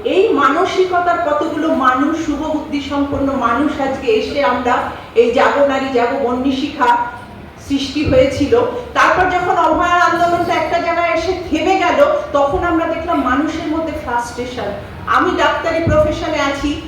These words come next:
পেশেন্টদের যখন কথোপকথনে বলতে যাচ্ছি, তারা বলছে, "ও আর কিছু হবে না ম্যাডাম, দেখছেন তো, সেন্ট্রাল গভর্নমেন্টও করবে না, স্টেট গভর্নমেন্টও করবে না,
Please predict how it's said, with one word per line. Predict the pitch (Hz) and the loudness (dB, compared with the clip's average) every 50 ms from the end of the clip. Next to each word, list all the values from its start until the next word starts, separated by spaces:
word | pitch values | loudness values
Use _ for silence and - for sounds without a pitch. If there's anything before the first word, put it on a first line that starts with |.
| - - - | -14 -10 -6
পেশেন্টদের | - 320 320 - 453 392 381 370 381 381 - | -4 -2 0 0 2 2 2 2 0 -2 0
যখন | 359 349 349 359 381 381 370 339 | 0 0 0 0 0 -2 -2 -2
কথোপকথনে | 302 302 302 359 359 370 359 359 339 330 339 359 339 330 - - | -2 -2 0 0 0 0 0 0 0 0 2 2 0 0 -2 -2
বলতে | - 302 311 311 311 359 | -2 -2 0 0 0 0
যাচ্ছি, | 339 339 339 330 320 330 320 | 0 0 0 0 0 -2 -2
তারা | 320 311 311 330 | -2 0 0 0
বলছে, | 349 403 - | 0 2 2
"ও | 427 - 370 415 453 | 2 4 4 4 4
আর | 392 - - | 4 4 2
কিছু | - 320 320 - - 302 | 0 -2 -4 -6 -6 -6
হবে | - 269 254 254 254 247 | -6 -4 -4 -2 -2 -2
না | 247 | -2
ম্যাডাম, | 240 240 226 226 220 220 226 | -2 -2 -2 -2 -4 -4 -4
দেখছেন | - 320 330 359 359 - 359 339 311 - | -6 -6 -6 -6 -8 -8 -6 -6 -4 -4
তো, | - 220 196 - 202 - - - - - - - - | -4 -4 -4 -4 -6 -8 -12 -14 -14 -16 -16 -14 -2
সেন্ট্রাল | - 285 262 285 277 311 320 330 320 | 0 2 4 4 4 4 2 2 4
গভর্নমেন্টও | 330 330 339 339 339 349 349 359 359 370 370 359 349 349 | 4 4 4 4 2 2 0 0 -2 -2 -2 -2 -2 -2
করবে | 349 359 381 381 | -2 0 0 0
না, | 381 415 392 - - - - - - - - - - - - | 0 0 0 0 -2 -4 -6 -8 -10 -12 -14 -16 -16 -18 -12
স্টেট | - - 285 285 277 285 294 | -2 2 4 4 4 4 2
গভর্নমেন্টও | 302 302 294 311 330 330 339 339 339 339 339 | 2 2 2 2 0 0 -2 -2 -2 -2 -2
করবে | 349 359 381 | -2 0 0
না, | 370 370 359 | 0 0 -2